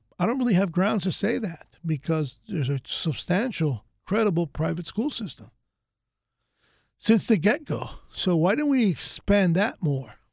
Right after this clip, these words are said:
What is it that, that, that private schools did to itself to not reach more children? It's always the money.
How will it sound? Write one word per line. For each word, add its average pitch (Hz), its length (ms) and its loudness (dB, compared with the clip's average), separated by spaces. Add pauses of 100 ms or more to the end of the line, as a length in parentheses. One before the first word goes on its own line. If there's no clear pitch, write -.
(640)
What 202 260 -2
is 233 200 -2
it 190 100 -6
that, 165 260 0 (600)
that, 156 300 -2 (420)
that 165 160 0
private 185 380 0
schools 170 340 0
did 165 240 2
to 165 120 2
itself 151 840 -2
to - 80 -4
not 170 380 0 (320)
reach 170 320 2
more 151 180 2
children? 151 520 0 (840)
It's - 180 -14
always 143 240 -2
the 165 80 2
money. 247 380 -2